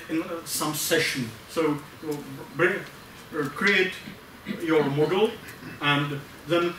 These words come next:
push it into some session and run it. So session is basically, uh, client, uh, uh, representation of a particular TensorFlow runtime. There are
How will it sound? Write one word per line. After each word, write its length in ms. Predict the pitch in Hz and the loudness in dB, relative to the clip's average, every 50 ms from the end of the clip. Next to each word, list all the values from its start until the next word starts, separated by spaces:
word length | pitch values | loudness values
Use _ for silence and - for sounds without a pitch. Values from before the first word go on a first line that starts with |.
| - - - | -10 -6 -2
push 200 | 220 190 - - | -2 0 4 4
it 120 | 190 185 - 185 | 2 2 2 -4
into 240 | 165 175 175 170 | -6 -6 -6 -8
some 220 | 151 - - 143 139 | -8 -6 -4 -4 -4
session 540 | 135 - 165 165 160 - 180 160 160 160 - - | -2 -2 -2 -2 -2 -2 -2 -2 -2 -2 -4 -2
and 240 | 151 143 143 143 139 - - - - - - - | 0 0 0 0 -2 -6 -12 -16 -18 -18 -10 -2
run 220 | 131 143 143 135 | 0 2 2 2
it. 120 | 127 123 - - | 2 0 -4 -8
So 220 | - - 156 147 | -6 -4 -2 -2
session 340 | 139 - 190 - - - 175 | -2 -2 -4 -4 -2 -2 -2
is 140 | 165 160 151 | -2 -2 -2
basically, 600 | 143 160 156 151 156 151 - 156 156 156 151 147 - - - - - - - - - | 2 2 2 2 2 -2 0 2 4 4 4 2 -2 -10 -14 -16 -16 -16 -14 -6 0
uh, 320 | 147 143 143 143 139 139 139 - - | 2 4 4 6 4 4 2 0 0
client, 580 | - 160 160 170 165 165 - 170 170 - - | 2 4 4 6 4 4 4 2 2 2 2
uh, 260 | 170 165 156 151 151 151 - - - - - - - | 2 4 4 4 2 0 -4 -10 -14 -16 -16 -8 -2
uh, 300 | 156 151 147 151 156 156 - - | 0 2 2 4 2 0 -2 -2
representation 1040 | 156 147 156 - 160 135 143 151 147 151 160 147 147 143 - - - 156 151 151 151 | -2 -2 -2 -2 -2 -2 0 0 0 2 2 2 2 2 0 -2 0 2 4 4 4
of 460 | 151 160 - 233 214 202 170 135 - 175 | 2 2 2 2 4 4 2 0 0 -2
a 100 | 151 143 | -4 -2
particular 500 | - 160 139 - - - 165 151 147 143 | 0 -2 -2 -2 -4 -2 0 0 0 0
TensorFlow 680 | 147 147 147 143 135 151 143 - - 160 147 139 139 147 | 0 -2 -2 -2 -2 -4 -6 -6 -2 0 0 2 2 0
runtime. 500 | 143 135 135 135 131 123 131 127 117 117 117 - - - - - - - - - - - - - - - - - - - - - - - | 0 0 0 0 0 2 0 -2 -2 -2 -6 -10 -14 -16 -18 -18 -18 -18 -18 -18 -18 -18 -18 -18 -18 -18 -18 -18 -18 -18 -18 -18 -10 -2
There 120 | 139 170 | 4 6
are 260 | 180 180 180 180 180 | 6 6 6 4 2